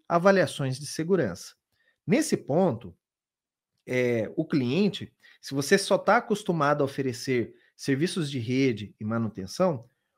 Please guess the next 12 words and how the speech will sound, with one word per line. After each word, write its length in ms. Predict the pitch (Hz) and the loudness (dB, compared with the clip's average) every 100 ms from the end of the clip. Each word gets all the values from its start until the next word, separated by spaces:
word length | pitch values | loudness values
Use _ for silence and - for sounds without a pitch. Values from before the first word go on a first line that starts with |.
| _ | _
o 100 | 151 | 2
dia 260 | 147 262 | 4 4
que 100 | 285 | 4
você 260 | 196 185 185 | 2 2 4
vai 220 | 165 180 | 4 6
oferecer 460 | 175 175 156 135 147 | 4 2 0 0 -2
um 120 | 135 | -2
serviço 380 | - 135 147 143 | -2 -2 -2 2
de 60 | |
avaliação 540 | 143 135 127 117 131 120 | 4 4 4 2 -2 -4
de 60 | |
segurança, 720 | 113 95 104 180 202 - - | -6 -4 2 4 2 0 -10